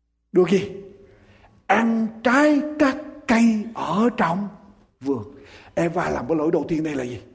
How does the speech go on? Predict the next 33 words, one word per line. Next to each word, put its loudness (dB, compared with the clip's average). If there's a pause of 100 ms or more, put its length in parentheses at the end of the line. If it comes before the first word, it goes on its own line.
(1080)
Chúa 6
nói 4
rằng: 0
"Các 0
ngươi 4
được 2 (160)
tự 4
do 6 (180)
ăn 4
tất 0
cả 4
các 2
trái 4
cây 4
trong 2
vườn, 4
ngoại 4
trừ 6
cây 4
biết 2
điều 2
thiện 4
và 4
điều 4
ác." 6 (280)
Eva 6
nói 4
với 4
con 2
rắn 4
rằng: 2 (200)
"Ngươi 6
được 6